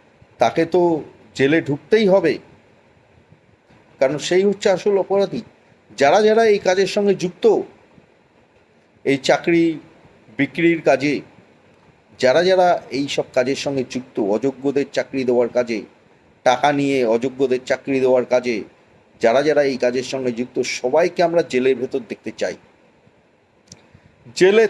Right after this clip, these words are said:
থাক ওরা, ওদের যা খুশি হয়ে যাক, আমাদের তাতে কিচ্ছু আসে যায় না। এই যে মমতা ব্যানার্জি সমাজকে নষ্ট করার জন্য এত প্ল্যান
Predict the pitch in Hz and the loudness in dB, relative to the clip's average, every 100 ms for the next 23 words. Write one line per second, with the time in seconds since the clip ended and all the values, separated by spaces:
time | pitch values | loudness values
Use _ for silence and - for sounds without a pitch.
0 | - 208 240 233 220 208 202 165 117 - | 2 4 4 4 4 4 4 4 0 -6
1 | - _ _ _ 123 127 160 - 185 190 | -18 _ _ _ 0 2 2 2 0 2
2 | 190 190 180 175 165 139 113 - _ _ | 0 2 2 4 4 2 0 -10 _ _
3 | - 123 147 147 135 127 123 120 - 120 | -2 2 2 2 0 -4 -6 -12 -6 -4
4 | 101 101 90 87 - - _ _ _ _ | -4 -6 -6 -6 -8 -18 _ _ _ _
5 | _ _ _ _ _ _ _ _ _ _ | _ _ _ _ _ _ _ _ _ _
6 | 107 123 165 151 139 147 156 156 151 151 | -2 2 2 4 2 2 2 2 2 -2
7 | 113 - 120 127 135 143 120 120 - 147 | -8 -6 -2 -2 -2 -2 -2 -4 -4 0
8 | 147 147 123 147 123 110 113 156 - 123 | 2 2 -2 -6 -2 -2 0 -4 -2 -2